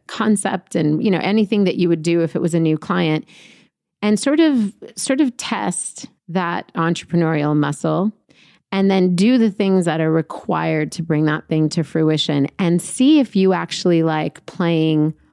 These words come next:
all the roles, from being the accountant to being the organizer to being the content creator to, you know, to everything that it takes to bring that thing to fruition. And if you don't,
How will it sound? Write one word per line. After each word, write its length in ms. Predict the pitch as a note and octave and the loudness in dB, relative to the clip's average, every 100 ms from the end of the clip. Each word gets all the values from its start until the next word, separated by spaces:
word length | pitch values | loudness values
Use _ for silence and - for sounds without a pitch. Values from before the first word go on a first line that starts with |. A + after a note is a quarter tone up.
| _ _ _ - | _ _ _ -4
all 380 | G3 F#3 F3 E3+ | -2 0 0 -2
the 100 | D#3 | -4
roles, 560 | D3+ C#3 G#2 F#2 E3 - | -2 -2 -2 -4 -10 -16
from 600 | - - E3+ D#3 D#3 D3+ D3 | -16 -8 -4 -2 0 0 0
being 280 | F3 E3+ E3 | 0 2 4
the 140 | E3 | 2
accountant 640 | E3 - A3 G#3 G3+ F#3+ E3+ | 0 -2 -2 0 0 -2 -2
to 120 | F3+ | -4
being 300 | D#3+ D#3 D#3 | -2 0 0
the 120 | D#3 | 0
organizer 640 | G3+ G#3+ G3 F#3 F3 F3 | 0 -2 0 0 0 0
to 160 | E3 - | 0 -2
being 240 | E3 D#3 D#3 | 0 2 2
the 60 | |
content 540 | D3 A#3+ G#3+ A3 F#3+ - | 0 0 0 0 -2 -2
creator 460 | - F3+ E3+ E3+ | -4 -2 0 0
to, 200 | E3 G3+ | -2 -2
you 80 | F#3+ | 0
know, 120 | E3 | -2
to 200 | - - - - - - - | -2 -6 -6 -8 -20 -14 -4
everything 480 | A3+ A#3 A3 G3+ F#3 | 0 0 2 2 2
that 100 | D#3+ | 0
it 140 | - | -4
takes 460 | - F3 - - - | -4 -4 -4 -10 -10
to 160 | - | -6
bring 240 | E3 E3 D3+ | -2 0 0
that 180 | D3 - | -2 -4
thing 320 | - E3+ D3+ | -6 -4 -4
to 200 | D3+ - | -4 -6
fruition. 640 | D#3 E3+ D#3 D3+ - D#3+ F#3 - - - - - - | -4 0 0 0 -2 -4 -4 -8 -20 -20 -20 -20 -6
And 160 | G#3+ A3 | 0 0
if 160 | G#3+ | 2
you 120 | A3 | 0
don't, 500 | G3 C4 E4 A#3 G#3 | 2 2 2 2 0